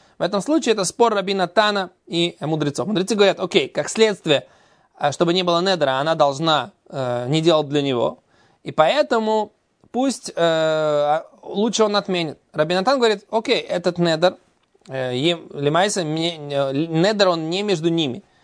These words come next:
Между ними условия. Условия, оно, это не недер. Приводит Гемара, э, следующий пример. «Нетула они мина иудим». Буду я взята, мы уже переводили это, «Мина иудим» от евреев,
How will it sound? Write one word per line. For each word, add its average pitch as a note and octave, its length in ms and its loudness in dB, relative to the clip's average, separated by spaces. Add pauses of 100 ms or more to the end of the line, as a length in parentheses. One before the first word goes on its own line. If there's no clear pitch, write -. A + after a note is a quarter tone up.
(220)
Между C#3 200 -6
ними G#3 200 0
условия. E3 580 0
Условия, C4 480 0
оно, F3 280 -6
это E3+ 240 -8
не G#3 120 -2
недер. F#3+ 300 -2 (2500)
Приводит G#3+ 280 0
Гемара, G3 440 4 (420)
э, C#3 320 2
следующий F3 360 0
пример. C#3 280 0
«Нетула F3 440 2
они A3+ 200 -2
мина G3+ 180 -2 (120)
иудим». D#3+ 420 -2 (920)
Буду G3+ 240 -2
я F3+ 320 4 (480)
взята, E3 580 4
мы C#3+ 120 -4
уже B2 160 -8
переводили D3+ 400 2
это, C3 140 -6
«Мина F#3+ 340 0 (100)
иудим» D3+ 380 0
от C#3+ 140 -4
евреев, C3+ 380 0